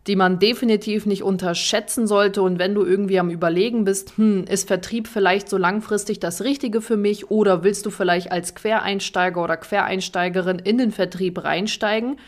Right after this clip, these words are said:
dann ist diese Folge genau das Richtige für dich,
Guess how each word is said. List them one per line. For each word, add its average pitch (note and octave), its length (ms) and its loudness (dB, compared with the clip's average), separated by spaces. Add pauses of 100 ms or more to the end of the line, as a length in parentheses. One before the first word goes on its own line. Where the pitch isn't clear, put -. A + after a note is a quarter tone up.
(440)
dann G3+ 260 6
ist - 260 -4
diese G#3+ 160 0
Folge F#3+ 380 2
genau F3+ 280 2
das G#3+ 280 0
Richtige A#3 420 0
für F3+ 160 -4
dich, G3 400 -2